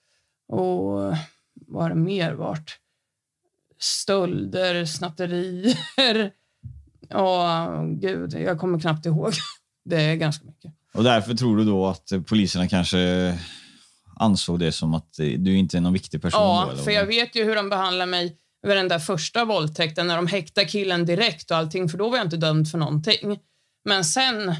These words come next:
Speaker 1: när man har anmält andra saker efter att ha blivit dömd för allting,
Speaker 2: Mm.
Speaker 1: då har du bara fått ett brev hem en vecka efter, oavsett hur grovt det har varit, att, eh, förundersökningen läggs ner.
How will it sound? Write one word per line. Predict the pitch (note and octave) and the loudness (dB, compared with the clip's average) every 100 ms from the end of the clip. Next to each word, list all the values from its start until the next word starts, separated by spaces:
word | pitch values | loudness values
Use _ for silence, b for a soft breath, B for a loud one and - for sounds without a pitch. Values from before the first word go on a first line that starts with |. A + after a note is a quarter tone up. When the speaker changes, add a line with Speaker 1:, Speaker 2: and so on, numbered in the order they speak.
| - | -4
Speaker 1:
när | G#3+ F#3+ | -2 0
man | F#3 | 0
har | F3+ | 0
anmält | G3 F3 F3 D#3+ | 0 0 -2 0
andra | G3 F3 A#3 B3 | -2 0 0 0
saker | F#3+ D#3 D#3+ | 0 0 -2
efter | F3 D#3 - | -2 -4 -2
att | D#4+ | 0
ha | |
blivit | A3 E3+ D#3 | 0 0 0
dömd | C3+ C3+ - | -2 -6 -4
för | |
allting, | - - - F3 | -6 -4 -4 -2
Speaker 2:
Mm. | G3 E2+ G2 | -4 -8 -4
Speaker 1:
då | G#3+ G#3+ | 0 2
har | G#3 | 2
du | |
bara | F#3 F3 | 2 0
fått | D#3+ E3 D#3+ | 0 -2 -2
ett | |
brev | D#3 F3 D#3+ | 0 2 2
hem | D#3 D#3 | 2 2
en | D#3+ D3+ | 2 0
vecka | D3+ F#3 | -2 -2
efter, | E3 D#3 F#3+ C4 | -2 -2 -4 0
oavsett | A3 F#3 E3+ D#3 A3+ - F3 | 2 2 2 0 -4 -4 -2
hur | |
grovt | E3 E3+ D3 - | 0 0 0 -2
det | E3 | -2
har | E3+ | 0
varit, | F3+ - - | -2 -4 -4
att, | - D#3 | -4 0
eh, | D#3+ D3 | 0 0
förundersökningen | F3 F3 E3 D#3+ D3+ F3+ D#3 D#3+ C#3+ | 0 0 2 0 0 -4 -2 -2 -2
läggs | C#3 D3+ - | -2 -4 -4
ner. | D#3 D#3 | -6 -8